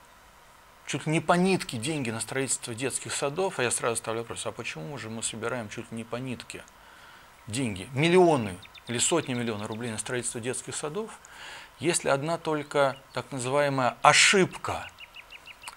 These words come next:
при планировании федерального бюджета за две тысячи одиннадцатый год составила два с половиной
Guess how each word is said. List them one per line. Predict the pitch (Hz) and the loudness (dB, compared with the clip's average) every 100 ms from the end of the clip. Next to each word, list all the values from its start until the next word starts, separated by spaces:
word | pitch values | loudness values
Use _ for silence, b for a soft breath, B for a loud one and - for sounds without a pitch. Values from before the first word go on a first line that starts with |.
| - - - - | -20 -20 -18 -6
при | - | -4
планировании | - 131 139 139 120 | 0 0 0 -2 -2
федерального | 117 127 127 127 127 | -2 -2 0 2 0
бюджета | 120 123 131 127 101 | -2 -2 -2 -4 -4
за | 117 | -4
две | 120 123 | -4 -6
тысячи | 127 - | -6 -6
одиннадцатый | 120 117 123 - 135 | -6 -4 -4 -4 -4
год | 139 180 | -6 -4
составила | - 113 - 143 139 | -4 -6 -4 -2 -2
два | 104 104 151 | -4 -2 0
с | 143 | -2
половиной | - 117 110 107 170 156 87 | -4 -6 -8 -8 -8 -10 -12